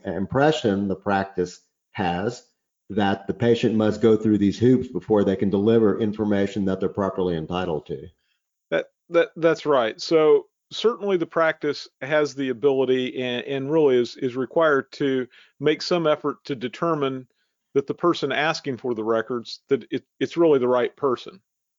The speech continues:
Speaker 2: right? So I can't, um, can't call up and pretend to be, uh, Jeff Siegel and get your medical records,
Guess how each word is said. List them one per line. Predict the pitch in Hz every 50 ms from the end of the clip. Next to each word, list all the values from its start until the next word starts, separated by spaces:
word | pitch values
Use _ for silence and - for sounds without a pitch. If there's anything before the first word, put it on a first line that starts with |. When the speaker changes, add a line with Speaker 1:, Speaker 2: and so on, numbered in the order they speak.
| _ _ -
Speaker 2:
right? | 139 156 170 - _ _ 139
So | - 156 143 139 139 139 135 - _ - - - _ _ _ _ -
I | 147
can't, | 143 - - 170 160 147 139 - _ -
um, | 135 127 123 120 120 117 110 - _ _ _ _ _ _ _ _ _ _ _ _ _ -
can't | - 156 143 - -
call | - 147 135 127 127 127
up | 123 123 - - -
and | 127 131 117 -
pretend | - 117 - - 151 139 135 127
to | 120 104
be, | 127 120 117 113 113 113 110 110 _ _ _ _ _ _ _ _ _ -
uh, | 117 113 113
Jeff | 110 - 151 143 131 -
Siegel | - 160 151 143 123 123 120 120 117
and | 117 120
get | 117 131 123
your | 143 143 143 127
medical | 123 127 123 117 - - 98
records, | 95 92 90 87 - - 135 143 - -